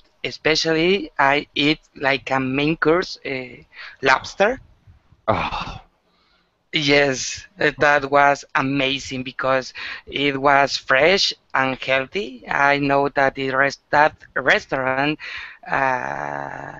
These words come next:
Speaker 1: grows, usually grows all the animals that they use, uh, to prepare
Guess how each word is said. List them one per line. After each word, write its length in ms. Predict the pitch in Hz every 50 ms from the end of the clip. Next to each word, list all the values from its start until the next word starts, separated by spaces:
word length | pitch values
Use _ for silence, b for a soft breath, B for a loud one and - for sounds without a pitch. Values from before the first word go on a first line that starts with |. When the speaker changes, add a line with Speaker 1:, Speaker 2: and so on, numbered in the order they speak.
| - - - - _ _ _ _ _ _ _ _ _ _ _ _ _ _ _ _ - 165
Speaker 1:
grows, 560 | 135 147 147 147 147 143 147 160 180 - - -
usually 400 | 151 151 170 165 175 160 147 139
grows 440 | 131 - 143 143 139 143 156 170 170 - b b b b b b b
all 440 | - 147 139 143 143 151 165 170 160
the 220 | - 143 143 143
animals 460 | 143 139 151 170 170 156 147 135 127 - _
that 260 | - 139 139 139 -
they 160 | - 139 139 139
use, 340 | 139 139 143 139 135 - -
uh, 220 | - 147 139 131 -
to 80 | - 131
prepare 540 | - 139 131 - - 135 135 139 139 143